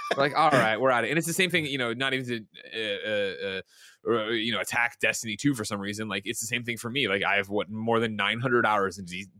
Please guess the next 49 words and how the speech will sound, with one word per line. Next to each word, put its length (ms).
t-, 180
into 320
D 220
C 160
Universe 340
Online. 380
And 340
when 180
I 120
try 180
to 40
come 200
back 180
for 120
an 60
anniversary 540
event, 280
when 100
I, 80
it's 220
just, 200
like, 340
over, 280
I'm 120
like, 140
"What 400
is 140
going 300
on? 340
Where, 380
where 240
are 60
the 100
armors 380
I 80
should 160
be 80
buying? 420
What 160
is 80
happening?" 500
And 140
I, 160
I 120
bounce 340
off 220
because 240
it's 120
overwhelming. 500